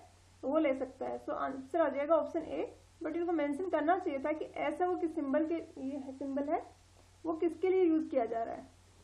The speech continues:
Next है, इसमें यहाँ पे कोई दो member हैं जो कि connected है world से, और हम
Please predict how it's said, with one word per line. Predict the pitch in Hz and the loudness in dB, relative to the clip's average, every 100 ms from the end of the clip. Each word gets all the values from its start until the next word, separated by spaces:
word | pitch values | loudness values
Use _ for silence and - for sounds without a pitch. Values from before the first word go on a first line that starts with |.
| - - - - - - _ - - - 294 | -20 -20 -20 -20 -20 -20 _ -20 -20 -12 -2
Next | 254 269 320 - | 0 0 -4 -4
है, | 320 349 - - - - - - - - _ - - - | -2 -4 -8 -20 -20 -20 -20 -20 -20 -20 _ -20 -20 -4
इसमें | 311 320 - 403 | 0 0 -4 -6
यहाँ | 427 370 339 349 | -4 -4 -4 -2
पे | 392 - - - - - - | -4 -4 -10 -20 -20 -20 -4
कोई | 330 330 | -2 0
दो | 381 | 2
member | 349 277 269 349 | 2 4 6 6
हैं | 359 349 | 4 2
जो | 359 | -2
कि | - | -2
connected | 330 285 277 339 359 | -2 -2 -2 -2 0
है | 349 359 277 | 0 0 -2
world | 226 262 294 294 - - - - | 2 4 4 -2 -12 -20 -10 -4
से, | 392 - - - - - - - - - - | -4 -4 -14 -20 -20 -20 -20 -20 -20 -10 0
और | 330 - - | 0 0 2
हम | 370 | 2